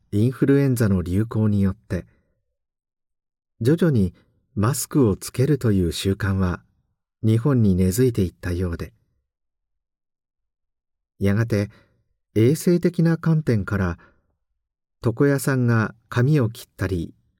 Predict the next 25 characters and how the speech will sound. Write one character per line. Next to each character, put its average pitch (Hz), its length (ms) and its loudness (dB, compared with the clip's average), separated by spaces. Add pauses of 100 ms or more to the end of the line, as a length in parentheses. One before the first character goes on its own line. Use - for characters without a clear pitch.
ひ - 180 -4
げ 127 140 2
を 139 120 0
剃 147 180 -2
っ - 20 -2
た - 180 -4
り 113 120 0
す - 140 -4
る 110 120 0
際 113 260 0
に 90 260 -2 (200)
す - 160 -4
る 101 140 2
よ 107 140 2
う 87 60 0
に 82 120 -6
な 82 120 -6
っ - 20 -14
た - 160 -14
り、 - 120 -16 (2250)
学 110 240 -2
校 131 220 0
給 131 200 2
食 110 280 -2
で、 92 200 0